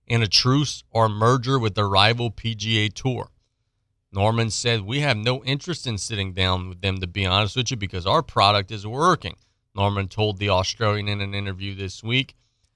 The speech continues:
That's why we are where we are today, Norman said. "We tried awfully hard. I know I did personally for the past year. When we knew we were never going to hear from them, we just decided to go. The Live Golf Tour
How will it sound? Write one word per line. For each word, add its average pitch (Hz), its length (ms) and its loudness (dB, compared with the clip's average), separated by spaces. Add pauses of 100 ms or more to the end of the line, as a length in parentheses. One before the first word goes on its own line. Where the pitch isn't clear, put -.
(240)
That's 113 240 2
why 131 420 4 (260)
we 127 220 -2
are 139 240 6
where 131 220 2
we 143 140 0
are 135 220 6
today, 147 300 2
Norman 101 360 0
said. 113 260 -2
"We 110 80 -4
tried 110 300 4
awfully 110 360 2
hard. 127 340 4
I 110 60 4
know 107 180 2
I 120 100 6
did 113 220 -4
personally 123 380 -4
for 117 120 -4
the 98 100 -2
past 113 420 0
year. 139 300 2 (380)
When 107 200 0
we 104 80 0
knew 127 220 4
we 139 100 4
were 117 100 -2
never 123 260 2
going 127 220 2
to 107 60 0
hear 131 200 2
from 135 200 -2
them, 139 240 2
we 107 80 -2
just 117 340 -8
decided 117 460 0
to 117 80 -12
go. 101 280 -2
The 87 80 -12
Live 95 280 -2
Golf 107 260 2
Tour 113 400 2